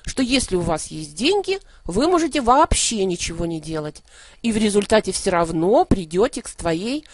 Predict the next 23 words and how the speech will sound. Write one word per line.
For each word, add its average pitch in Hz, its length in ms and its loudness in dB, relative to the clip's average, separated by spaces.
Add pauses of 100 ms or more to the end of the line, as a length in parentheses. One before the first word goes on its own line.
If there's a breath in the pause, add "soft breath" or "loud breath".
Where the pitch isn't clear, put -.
(160 loud breath)
сто - 260 2
семьдесят, 196 540 -4
к, - 240 -2
к 170 60 -8
своей 190 300 2
сумме 392 320 0
сто - 180 -2
семьдесят 190 320 -6
две 208 220 -4 (320 soft breath)
тысячи 208 360 -4
долларов. 139 500 -8 (1000 loud breath)
Я 320 200 4
сейчас 277 300 0
покажу 220 380 2
вам 185 240 2
мой 311 200 2
личный 247 320 -2
кабинет. 175 480 -6 (680 soft breath)
О 220 120 4
проекте 277 340 6
я 233 120 4
узнала 190 380 2
вчера. 214 480 2